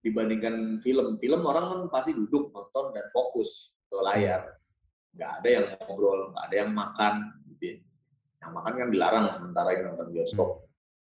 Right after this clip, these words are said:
Speaker 2: Hmm.
Speaker 1: Nah, kalau musik, apakah mereka bisa tetap duduk selama nonton konser? Gitu.
Speaker 2: Hmm.
Speaker 1: Dan tidak dancing, tidak melantai,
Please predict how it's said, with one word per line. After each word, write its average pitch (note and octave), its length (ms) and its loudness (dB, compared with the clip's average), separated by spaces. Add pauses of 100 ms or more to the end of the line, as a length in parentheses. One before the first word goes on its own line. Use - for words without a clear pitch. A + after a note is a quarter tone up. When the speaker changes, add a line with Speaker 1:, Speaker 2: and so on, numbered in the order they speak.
(120)
Speaker 2:
Hmm. - 360 -20
Speaker 1:
Nah, E2+ 80 -10
kalau E2+ 240 2
musik, - 480 -2 (640)
apakah - 560 0
mereka G#2 320 4
bisa - 160 0
tetap A2 320 0
duduk A#2+ 400 4
selama G2 480 -2
nonton G2 240 -2
konser? F2 560 -6 (160)
Gitu. - 280 -20 (120)
Speaker 2:
Hmm. G2 240 -6
Speaker 1:
Dan - 160 0 (160)
tidak - 220 2 (840)
dancing, G#2 720 0
tidak F2+ 240 -4
melantai, G2 720 0